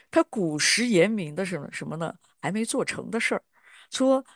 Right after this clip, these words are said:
他的筹算要立定了，凡他喜悦的必成就。那我们就说，那你筹算了什么来做成呢？这个就是我们通过圣经来了解的。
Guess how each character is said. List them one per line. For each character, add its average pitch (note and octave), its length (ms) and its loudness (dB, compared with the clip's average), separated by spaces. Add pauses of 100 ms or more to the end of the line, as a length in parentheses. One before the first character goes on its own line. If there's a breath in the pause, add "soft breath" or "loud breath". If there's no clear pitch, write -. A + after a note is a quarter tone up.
他 D#4 260 0
的 D#4 120 0
筹 E3+ 320 0
算 G3+ 240 0
要 F3 160 4
立 E3 220 -2
定 D#3+ 200 -4
了， - 100 -12 (320 soft breath)
凡 G3 300 2
他 B3+ 280 -2
喜 - 300 -2
悦 D3+ 160 2
的 - 120 -2
必 - 140 -8
成 - 220 -6
就。 E3 200 -6 (280 loud breath)
那 D#4 120 0
我 A3 100 4
们 D#3 100 -2
就 F#3+ 120 -2
说， A#3 240 -2 (140 soft breath)
那 D#4 100 2
你 G3+ 200 4
筹 E3 320 2
算 C4+ 300 0
了 G3+ 100 -4
什 C#3 360 -2
么 G3 240 -4 (220 soft breath)
来 E3+ 160 8
做 F3 260 0
成 D#3+ 340 -6
呢？ F3+ 120 -10 (440 soft breath)
这 A3 140 6
个 D3 80 -2
就 D3 100 -6
是 C#3+ 100 -6
我 C#3+ 80 -2
们 D3 80 -8
通 D3+ 180 -14
过 D3+ 100 -4
圣 D#3 200 0
经 E3+ 260 -8
来 C3+ 140 2
了 A#2+ 200 0
解 - 180 -4
的。 - 140 -6